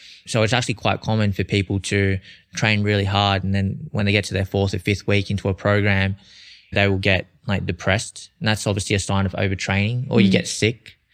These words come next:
Speaker 2: Yeah, or neural fatigue even.
Speaker 1: Neural,
Speaker 2: I found
Speaker 1: yeah.
Speaker 2: that, yeah, in my last experience of my training block, in my fir-, in my fourth week that was meant to be my best week, my neural fatigue was insane. And it, it is, it can be discouraging, but that's why we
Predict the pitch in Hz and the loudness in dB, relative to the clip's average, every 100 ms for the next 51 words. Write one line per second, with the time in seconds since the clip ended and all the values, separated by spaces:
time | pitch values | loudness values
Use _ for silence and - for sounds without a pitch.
0 | - 208 170 180 180 170 175 180 180 170 | -8 -4 0 2 2 2 -2 -2 -4 0
1 | 165 170 170 - 160 165 - 175 175 175 | 0 2 2 4 2 0 2 4 4 2
2 | 160 175 160 151 - _ - 185 175 - | 2 2 2 0 -6 _ 0 2 0 -6
3 | _ - 175 175 185 180 170 175 170 170 | _ -4 2 4 4 2 0 -4 -4 -4
4 | 175 180 175 160 - 170 175 170 165 185 | -4 -2 -4 -2 0 2 2 0 -2 0
5 | 175 170 180 175 - - - 208 190 175 | 0 2 2 2 0 -20 -8 2 4 4
6 | 170 185 185 185 - - 180 175 180 180 | 2 2 4 2 -2 -2 0 0 -2 -2
7 | 180 175 - 180 165 160 151 156 190 - | 0 0 -2 -2 -2 0 -4 0 -2 -2
8 | - 87 208 - - - - - 185 180 | -2 0 -2 -4 -20 -20 -20 -2 2 4
9 | 185 185 180 180 - 170 165 165 160 - | 4 2 0 -2 0 0 2 0 -2 -4
10 | 175 165 135 196 170 92 - 175 147 - | -2 -2 -2 0 0 0 0 2 2 4
11 | 240 285 - - 208 220 240 175 - 175 | 4 4 -2 -10 -2 2 2 0 0 2
12 | 175 165 170 175 185 220 226 220 208 175 | 2 0 0 0 0 2 4 4 4 4
13 | 170 | 4